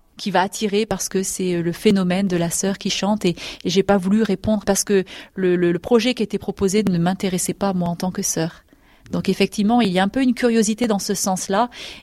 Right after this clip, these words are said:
Et, euh, par la suite, la proposition qui, qui a donné ce C D, euh, le dernier qui vient de sortir,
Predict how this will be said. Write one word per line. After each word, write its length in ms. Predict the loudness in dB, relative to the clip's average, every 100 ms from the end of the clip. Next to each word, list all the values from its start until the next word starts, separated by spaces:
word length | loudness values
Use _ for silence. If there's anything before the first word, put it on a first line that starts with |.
| -2
Et, 220 | 2 4
euh, 160 | 4 2
par 240 | 2 2
la 80 | 2
suite, 340 | 2 2 2
la 300 | 0 -2 -2
proposition 560 | -2 0 2 2 2 2
qui, 180 | 0 -4
qui 140 | 2
a 60 | 2
donné 200 | 4 4
ce 140 | 2
C 140 | 0 2
D, 260 | 4 4
euh, 160 | 2 -2 -6 -12 -6
le 80 | 0
dernier 260 | 2 0
qui 120 | 0 0
vient 100 | 2
de 60 |
sortir, 420 | 2 0 2 2